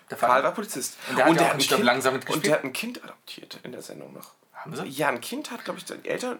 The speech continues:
Speaker 2: verloren und die haben einfach gesagt, „Komm, wir adoptieren dich.“
Speaker 1: Ja, wahrscheinlich haben sie einen neuen Schauspieler gefunden.
Speaker 2: Ja.
Speaker 1: Keine Ahnung.
Speaker 2: Vielleicht, vielleicht.
Speaker 1: Aber Karl war ja auch der Polizist in Stirb langsam.
Speaker 2: Ja.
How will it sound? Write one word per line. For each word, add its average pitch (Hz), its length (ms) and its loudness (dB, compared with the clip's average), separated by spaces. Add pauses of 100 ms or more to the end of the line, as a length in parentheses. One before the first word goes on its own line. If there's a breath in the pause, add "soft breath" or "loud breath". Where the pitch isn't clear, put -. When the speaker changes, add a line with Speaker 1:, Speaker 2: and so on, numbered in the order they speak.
Speaker 2:
verloren 180 440 -4
und 160 240 -10
die 202 120 -8
haben 202 100 -8
einfach - 160 -10
gesagt, 160 220 -8
„Komm, 202 240 -6 (560 soft breath)
wir 139 120 -8
adoptieren 143 380 -6
dich.“ - 120 -16
Speaker 1:
Ja, 131 140 -6
wahrscheinlich 127 320 -6
haben 123 80 -6
sie 120 60 -8
einen 117 80 -8
neuen 107 100 -2
Schauspieler 101 400 -6
gefunden. - 360 -16 (160)
Speaker 2:
Ja. - 120 -14 (200)
Speaker 1:
Keine 117 200 2
Ahnung. 190 160 0
Speaker 2:
Vielleicht, 208 200 -4 (220)
vielleicht. - 220 -10 (180)
Speaker 1:
Aber 127 380 4
Karl 135 340 2
war 127 140 0
ja 127 100 2
auch 123 80 -4
der 131 80 -6
Polizist 127 380 -6
in 123 60 -10
Stirb - 140 -6
langsam. 113 300 -4 (960 loud breath)
Speaker 2:
Ja. 127 400 4